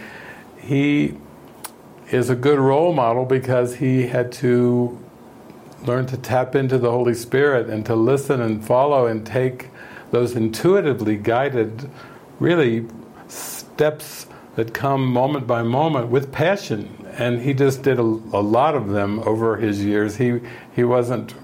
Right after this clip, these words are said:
so much into the distractions of the world. He couldn't, he couldn't be bothered, even as a, as a young man of maybe twelve years old,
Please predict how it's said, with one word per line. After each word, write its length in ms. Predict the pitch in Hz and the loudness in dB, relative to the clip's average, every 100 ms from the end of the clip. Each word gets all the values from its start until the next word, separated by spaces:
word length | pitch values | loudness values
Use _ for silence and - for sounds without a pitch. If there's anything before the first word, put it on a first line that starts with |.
| - | -8
so 180 | - 127 | -4 0
much 260 | 120 117 | 0 0
into 220 | 123 117 | 0 0
the 140 | 113 107 | 0 0
distractions 800 | 104 95 - 123 127 127 110 98 | -2 -4 -2 0 0 0 -2 0
of 80 | 101 | 0
the 80 | 101 | 2
world. 380 | 110 127 104 | 2 2 0
He 40 | 110 | -2
couldn't, 460 | 117 117 110 110 - - - - - | -4 -2 -2 -6 -14 -20 -20 -20 -6
he 80 | 139 | -4
couldn't 340 | 135 151 120 104 | 0 0 0 0
be 120 | 110 | 0
bothered, 680 | 104 113 127 131 92 98 - | 2 2 4 2 -2 -6 -4
even 240 | 120 113 | -2 0
as 160 | 110 104 | 0 -2
a, 80 | 107 - - - 104 | -6 -8 -20 -8 -6
as 120 | 98 | -4
a 160 | 104 - - - - - 110 | -6 -8 -18 -20 -20 -8 -2
young 260 | 113 110 | 0 0
man 240 | 113 117 110 | 0 0 0
of 140 | 101 | -2
maybe 260 | 104 101 104 | -2 -2 -4
twelve 440 | - 117 110 110 | -2 2 2 2
years 260 | 107 101 110 | -2 -2 0
old, 400 | 120 120 113 | 2 2 -2